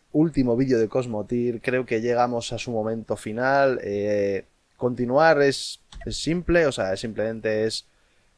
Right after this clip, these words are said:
seguir haciendo la, el, el resto de galaxias, destruyéndolos. Cada vez es más difícil, cada vez tienen más, cada vez son más, ya son flotas. Pero por el momento creo que todavía la Crescent Brat,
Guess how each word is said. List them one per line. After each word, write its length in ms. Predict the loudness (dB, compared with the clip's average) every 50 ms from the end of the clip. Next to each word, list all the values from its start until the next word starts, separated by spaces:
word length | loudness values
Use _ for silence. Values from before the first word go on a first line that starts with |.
| _ -12
seguir 420 | -6 -2 -2 0 0 0 0 0
haciendo 380 | 0 0 0 -2 0 0 0 0
la, 160 | 0 0 -2
el, 180 | -2 -4 -4
el 120 | -4 -4 -4
resto 260 | -4 -4 -4 -4 -4
de 60 | -4
galaxias, 400 | -2 -4 -4 -4 -2 -4 -2 -2
destruyéndolos. 680 | -2 -6 -8 -8 -6 -6 -6 -4 -2 2 2 2 2
Cada 200 | 2 0 0 0
vez 160 | 0 0 -2 -2
es 120 | -4 -4
más 160 | -6 -6 -8
difícil, 480 | -8 -8 -6 -8 -4 -2 0 0 2 2
cada 180 | 2 2 2
vez 140 | 2 0 0
tienen 320 | -2 -4 -4 -4 -4 -6 -6
más, 720 | -8 -6 -6 -6 -6 -6 -6 -8 -10 -10 -12 -14 -14 -16 _ _ _ _ _ _ -8 -2
cada 220 | 0 0 0 0
vez 100 | -2 -2
son 200 | -4 -6 -6 -4
más, 360 | 0 2 2 2 2 0 0
ya 160 | -2 -2 -2
son 220 | -2 -4 -8 -8 -4
flotas. 680 | 2 4 4 6 6 4 4 4 2 0 -4 -8 -14 _ _ _ _ _ _ _ _ _ _ _ _ _ _ _ _ _ _ _ _ _
Pero 1200 | 8 10 10 10 10 10 10 12 12 12 10 10 8 8 6 6 6 6 4 4 4 2 0 0 -6 _ _ _ 4
por 160 | 6 6 6
el 40 | 6
momento 640 | 4 2 2 2 4 8 8 10 10 10 8 6
creo 400 | 6 6 8 10 10 10 8 6
que 600 | 4 4 4 4 6 4 4 4 2 -2 -4 -10 _ _ _ _ _ _ _ _
todavía 480 | 4 6 6 8 6 6 4 0 -2 -8 _ _ _ _ _ _ -20 _ _ _
la 200 | -2 0 0 0
Crescent 420 | 2 0 -4 -2 0 0 0 0 4
Brat, 260 | 6 6 6 4